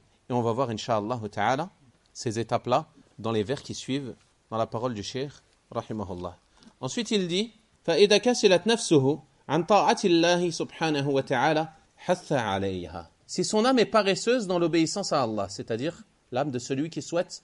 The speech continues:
se rapprocher d'Allah et cheminer vers Allah subhanahu wa ta'ala. S'il est pris de paresse, qu'est-ce qu'il fait ? Il encourage son âme à l'obéissance à Allah subhanahu wa ta'ala. «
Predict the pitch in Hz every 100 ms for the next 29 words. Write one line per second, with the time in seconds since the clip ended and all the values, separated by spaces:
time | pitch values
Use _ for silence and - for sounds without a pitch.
0 | _ _ - 143 160 - 147 165 156 175
1 | 165 - 190 185 185 160 151 170 - -
2 | - 131 107 101 87 95 95 _ _ -
3 | - 208 208 269 233 202 175 226 - 202
4 | - 180 196 202 - _ _ 127 131 185
5 | - 165 175 165 - 135 135 180 127 92
6 | _ _ 123 120 147 143 131 - 165 -
7 | 123 110 131 143 - - 117 107 95 92
8 | - 87 98 92